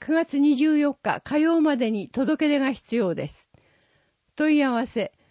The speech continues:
開発建築指導課、電話、五二五の三七九零。キューアールコードが掲載されています。祝日のゴミ収集。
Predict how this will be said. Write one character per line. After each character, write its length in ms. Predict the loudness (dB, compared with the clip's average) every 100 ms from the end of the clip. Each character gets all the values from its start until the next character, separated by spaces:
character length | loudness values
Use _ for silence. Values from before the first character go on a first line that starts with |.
| _ -4
開 240 | 0 0
発 260 | 0 -4 -4
建 220 | -2 -2
築 220 | -2 -6
指 160 | -4 -2
導 280 | -2 -2 -6
課、 260 | -14 -14 _ _ _ _
電 280 | 0 2 2
話、 240 | 0 -4 _ -8
五 240 | 0 2
二 260 | 4 4 2
五 160 | 0 -2
の 240 | -4 -6
三 300 | -4 0 2
七 260 | 2 2 -2
九 300 | -2 -2 0
零。 340 | -2 -4 -8 -14 _ _ _ _ _ _
キ 140 | 2
ュ 80 | 4
ー 100 | 4
ア 40 |
ー 20 | 2
ル 120 | 0
コ 140 | 0
ー 60 | 0
ド 100 | 0
が 140 | -2
掲 220 | -4 -4 -4
載 260 | -2 -4
さ 180 | -4 -4
れ 120 | -4
て 120 | -6
い 120 | -6 -6
ま 180 | -10
す。 220 | -14 -20 _ _ _ _ _ _ _ _ _ _ _ _ _ _ _ _ -16
祝 320 | -8 0 2
日 300 | 2 0 0
の 120 | 2
ゴ 120 | 4
ミ 120 | 4 4
収 260 | 4 2
集。 460 | 2 -4 -6 -6